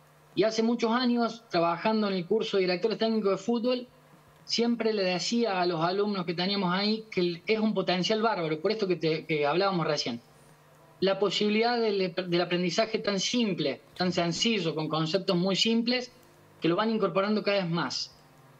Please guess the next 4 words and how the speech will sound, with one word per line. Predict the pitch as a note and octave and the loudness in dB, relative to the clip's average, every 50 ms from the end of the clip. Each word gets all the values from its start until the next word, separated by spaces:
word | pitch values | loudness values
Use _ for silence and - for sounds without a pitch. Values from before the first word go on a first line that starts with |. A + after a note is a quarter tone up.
| - - | -6 0
Hoy, | - B3 B3 A#3+ A#3 A3+ A3 A3 - - - - - - - - - | 2 2 4 4 2 2 0 -4 -6 -12 -20 -20 -20 -20 -20 -8 -6
el | D#3 D3 | -6 -4
fútbol | - - A3 A3 G3+ G3 F3 | 0 2 2 2 2 0 0
femenino | - F#3 F3+ F3+ G3+ A3 A#3 A3 G3 F#3 F#3 F#3 F3+ F3 | 0 -2 0 0 2 2 0 0 0 0 -2 -4 -4 -8